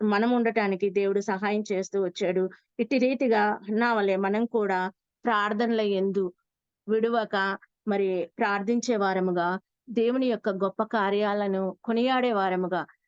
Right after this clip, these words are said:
దేవుడు చేసే మేళ్లను చెప్పడానికి ఒక్కోసారి సిగ్గుపడతాం. నిజంగా అయితే ఈ రోజు కుటుంబం అంతా ఇట్లుందంటే దేవుని కృప ఉందని చెప్పగలుగుతాను. ఎన్నో బలహీనతలు చుట్టుముట్టినప్పుడు,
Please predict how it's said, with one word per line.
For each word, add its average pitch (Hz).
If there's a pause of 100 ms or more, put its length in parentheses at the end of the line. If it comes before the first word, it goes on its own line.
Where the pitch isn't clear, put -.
(160)
దేవుడు 254
చేసే 220
మేళ్లను 202 (160)
చెప్పడానికి 240
ఒక్కోసారి 220
సిగ్గుపడతాం. 196 (100)
నిజంగా 247
అయితే 208 (420)
ఈ 214
రోజు 240 (180)
కుటుంబం 240
అంతా 247
ఇట్లుందంటే 220
దేవుని 226
కృప 220
ఉందని 226
చెప్పగలుగుతాను. 196
ఎన్నో 220
బలహీనతలు 220
చుట్టుముట్టినప్పుడు, 208